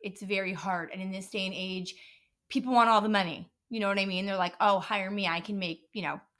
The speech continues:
fifteen dollars minimum wage at McDonald's, so you better pay me thirty dollars an hour." Like, it's, the struggle is so real, and I, and I get it. And let me,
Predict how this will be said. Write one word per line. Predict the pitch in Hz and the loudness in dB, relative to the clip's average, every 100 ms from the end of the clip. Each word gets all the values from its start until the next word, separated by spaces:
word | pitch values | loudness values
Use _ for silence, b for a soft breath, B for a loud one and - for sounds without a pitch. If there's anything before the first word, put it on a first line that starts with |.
| - | -20
fifteen | - 240 - 247 202 | -8 -6 -4 -4 2
dollars | 180 185 | 2 2
minimum | 190 180 175 | 0 -4 -6
wage | 180 | -8
at | - | -10
McDonald's, | 175 - 240 214 180 180 | -4 4 4 4 2 0
so | 190 170 175 B B _ | 2 2 0 B B _
you | 185 180 262 | -6 0 2
better | 240 214 | 4 2
pay | 208 | 0
me | 185 180 | -2 -2
thirty | 180 165 | -4 0
dollars | 165 151 165 | 2 2 -2
an | 165 | -6
hour." | - - | -6 -6
Like, | 196 185 - | -2 -2 -2
it's, | 208 208 208 - - _ _ | -2 -2 -4 -14 -16 _ _
the | 262 | -8
struggle | 262 247 220 240 | -4 0 0 0
is | - - | -2 0
so | 202 | 0
real, | 180 160 - | 0 -6 -6
and | 196 | -2
I, | 196 196 | -2 -2
and | 220 | -2
I | 202 196 | -2 -2
get | 170 139 | -4 -8
it. | - _ _ _ _ _ _ _ _ _ _ 214 | -12 _ _ _ _ _ _ _ _ _ _ -2
And | 196 190 180 | 0 0 -4
let | 185 | -4
me, | 208 233 233 - | -2 -2 -4 -12